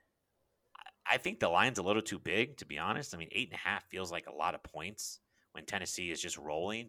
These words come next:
But you're, you're right, really tough atmosphere on the road, national championship team. I just don't know if Georgia can, can sustain holding Tennessee down for, for too long, to be honest. So.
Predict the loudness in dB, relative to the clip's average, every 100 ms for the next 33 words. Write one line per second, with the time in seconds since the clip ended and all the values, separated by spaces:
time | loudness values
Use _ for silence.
0 | 4 6 6 4 -4 -6 -8 -18 -20 -10
1 | 2 10 12 12 10 2 0 2 2 2
2 | 6 4 2 -6 -4 -4 -4 -8 -6 -4
3 | 0 0 2 2 2 0 -4 -4 -4 -2
4 | -6 -6 -6 -6 -8 -10 -6 -8 -8 -14
5 | -16 -20 _ _ _ _ _ _ _ 0
6 | 4 4 2 -4 0 0 -2 -4 -2 -2
7 | -6 -8 -8 -8 -12 -14 -18 _ -14 -12
8 | -14 -20 _ _ _ -10 -6 -6 -6 0
9 | 2 2 -2 -6 -4 -2 -2 -4 -8 -12
10 | -20 _ _ -14 -12 -10 -10 -8 -4 -4
11 | -4 _ -20 -16 -12 -10 -12 _ -10 -4
12 | -2 -2 _ -16 -12 -10 -12 -16 -20 _
13 | _ _ _ _ _ _ _ _ _ -18